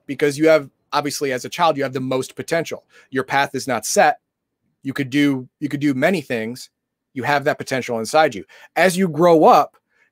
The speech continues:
and you, you use that potential to gain knowledge and skills, your P P E naturally goes down. So most adult humans have one D four or, or two D six or somewhere around there.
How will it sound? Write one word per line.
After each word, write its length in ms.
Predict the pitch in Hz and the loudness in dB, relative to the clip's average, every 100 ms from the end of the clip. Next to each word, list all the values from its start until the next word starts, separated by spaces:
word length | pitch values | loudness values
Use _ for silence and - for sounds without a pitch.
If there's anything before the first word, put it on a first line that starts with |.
| - | -4
and 240 | 156 156 | -2 -2
you, 240 | 156 160 147 | -4 -6 -8
you 140 | 143 | -12
use 500 | 139 127 190 254 208 | -12 -4 0 0 0
that 180 | 185 160 | 0 0
potential 500 | 151 - 185 175 160 | -2 -2 -2 2 0
to 100 | 143 | 0
gain 360 | 127 151 151 139 | -4 -4 -4 -2
knowledge 500 | 143 175 180 170 - | 0 0 0 -4 -6
and 160 | 135 | -8
skills, 680 | - - 160 185 220 233 - _ _ _ _ _ _ _ _ _ _ _ _ _ _ _ _ | -6 -4 0 2 0 -4 -12 _ _ _ _ _ _ _ _ _ _ _ _ _ _ _ _
your 240 | 151 156 | 4 4
P 180 | 156 180 | 4 -4
P 280 | 180 151 151 | -6 -8 -6
E 40 | |
naturally 460 | 143 135 - 147 135 | -4 -6 -4 -4 -4
goes 220 | 131 123 | -4 -6
down. 540 | 123 196 214 143 104 - _ _ _ _ _ _ _ _ _ _ _ _ _ _ | -8 -4 -4 -4 -6 -12 _ _ _ _ _ _ _ _ _ _ _ _ _ _
So 280 | - - 156 | -8 4 4
most 400 | 147 170 196 196 - | 6 6 4 2 -6
adult 440 | 147 127 165 - | -4 2 2 0
humans 420 | - 269 170 160 | -4 -2 -2 -2
have 180 | 156 156 | -2 -4
one 260 | 127 143 135 | -2 -4 -2
D 120 | 127 | -8
four 400 | - 165 160 156 | -4 2 4 4
or, 320 | 143 135 127 151 | 2 -4 -4 -8
or 180 | 127 | -10
two 220 | 120 - 135 | -10 -10 -10
D 100 | 127 | -8
six 340 | - 151 - | -4 -4 -2
or 120 | 127 | -6
somewhere 340 | - 156 147 131 | -2 2 2 2
around 220 | 120 117 | 0 -2
there. 240 | 120 - | -4 -8